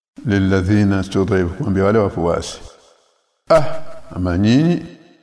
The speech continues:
anahnu sadatnakum, hivyo sisi ndio tuliokuzuieni nyinyi, anil huda, kukuepusheni na uongofu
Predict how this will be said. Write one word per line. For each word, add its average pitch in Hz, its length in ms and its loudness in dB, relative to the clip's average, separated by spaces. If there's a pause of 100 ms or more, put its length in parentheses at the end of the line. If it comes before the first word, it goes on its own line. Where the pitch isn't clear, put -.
(180)
anahnu 160 540 4
sadatnakum, 151 720 2 (680)
hivyo 135 220 6
sisi 175 360 2
ndio 156 180 2
tuliokuzuieni 131 800 2
nyinyi, 135 260 4
anil 107 240 2
huda, 127 280 2
kukuepusheni 104 540 -2
na 107 80 0
uongofu 101 560 -2